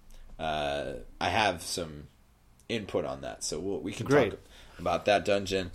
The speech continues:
Speaker 2: I've
Speaker 1: Uh,
Speaker 2: needed a few Sphinx in my day to evolve some of my, uh, to my Ra. And
Speaker 1: Yeah, those Awoken Egyptians all take Sphinx.
Speaker 2: Mm-hmm.
Speaker 1: So,
Speaker 2: Mm-hmm.
Speaker 1: all right, uh,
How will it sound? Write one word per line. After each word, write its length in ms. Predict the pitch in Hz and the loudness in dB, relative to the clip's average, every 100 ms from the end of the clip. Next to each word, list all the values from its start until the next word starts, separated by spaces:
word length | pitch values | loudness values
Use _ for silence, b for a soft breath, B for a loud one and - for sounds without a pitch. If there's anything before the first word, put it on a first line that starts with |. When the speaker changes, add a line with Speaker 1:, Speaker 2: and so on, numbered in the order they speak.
| - | 0
Speaker 2:
I've 200 | 120 113 | 2 4
Speaker 1:
Uh, 40 | |
Speaker 2:
needed 220 | 113 104 | 2 4
a 80 | 101 | 2
few 320 | 90 - 104 95 | 0 -4 -2 -2
Sphinx 320 | - 101 - | -2 -6 -4
in 80 | 95 | -4
my 160 | 90 | -4
day 200 | 90 87 | -2 -2
to 100 | 90 | -2
evolve 500 | 90 87 87 90 87 | -4 -2 -2 -2 -6
some 140 | - 98 | -10 -8
of 40 | |
my, 380 | 92 90 90 90 92 - | -6 -6 -6 -8 -12 -12
uh, 80 | 95 98 - 131 | -10 -10 -12 -10
to 80 | 104 | -6
my 100 | 90 | -4
Ra. 500 | 85 82 80 85 85 | -4 -4 -6 -8 -10
And 140 | 90 | -2
Speaker 1:
Yeah, 140 | 98 110 | 4 4
those 220 | 95 90 | 4 0
Awoken 360 | 92 98 101 104 | 4 4 4 0
Egyptians 560 | 90 98 107 95 82 - | 0 0 0 -4 -6 -2
all 220 | 82 117 | 2 2
take 260 | - 120 113 | 2 -2 0
Sphinx. 520 | - 120 69 - - | -2 -2 -2 -12 -12
Speaker 2:
Mm-hmm. 340 | 92 82 92 107 120 _ | -10 -8 -6 -8 -12 _
Speaker 1:
So, 160 | 92 92 | -2 0
Speaker 2:
Mm-hmm. 640 | 90 101 - - - - | 0 -6 -14 -20 -20 6
Speaker 1:
all 40 | 131 | 8
right, 140 | 113 - | 8 8
uh, 560 | 120 113 107 101 92 | 8 10 10 8 6